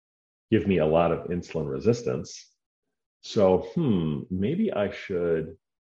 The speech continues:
lower my carbs because you don't really need pure sugar to live, right? Increase my fat.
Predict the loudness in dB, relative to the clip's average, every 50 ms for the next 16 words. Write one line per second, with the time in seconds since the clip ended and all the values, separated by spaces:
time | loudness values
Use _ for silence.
0 | -20 -14 -8 -6 -2 2 2 4 2 2 0 -2 -4 -4 -6 -8 -8 -6 -6 -6
1 | -6 -8 -10 -12 -12 -14 -12 -12 -10 -6 -2 -2 -2 0 0 0 0 0 -2 -2
2 | -4 -4 -4 -4 -6 -8 -10 -10 -12 -14 -16 -12 -8 -6 -6 -6 -6 -8 -8 -6
3 | -6 -4 -4 -4 -6 -8 -8 -8 -6 -4 -2 -4 -4 -6 -8 -8 -6 -2 -2 0
4 | -2 -2 -6 -14 _ _ _ _ _ _ _ _ _ _ 0 0 0 2 2 2
5 | 0 0 0 -2 -4 -4 -4 -4 -4 -6 -8 -6 -6 -8 -10